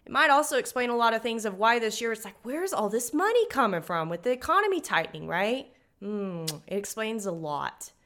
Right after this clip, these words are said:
So I think this is, uh, also something to be said of, you know, money is free right now. It's probably freer than it's ever been in this country. Yes, we are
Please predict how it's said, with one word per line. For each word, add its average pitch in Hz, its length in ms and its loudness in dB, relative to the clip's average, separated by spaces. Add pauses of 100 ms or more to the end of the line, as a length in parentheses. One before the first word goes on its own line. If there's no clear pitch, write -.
(320)
So 240 520 4 (400)
I 262 80 0
think 403 280 -2
this 233 280 -4
is, 202 260 0
uh, 156 280 0 (540)
also 302 280 4
something 226 380 -2
to 202 60 -2
be 190 120 -8
said 175 320 0
of, 156 340 -2
you 190 100 -8
know, 180 100 -2
money 233 320 2
is 175 160 -2
free 185 580 -2
right 165 220 -2
now. 147 180 -4
It's 151 120 -8
probably 233 260 4
freer 226 320 0
than 202 140 0
it's 180 120 -6
ever 190 220 2
been 165 200 0
in 160 80 -4
this 156 160 -8
country. 165 360 -8
Yes, 175 460 -6
we 196 180 -2
are 170 300 4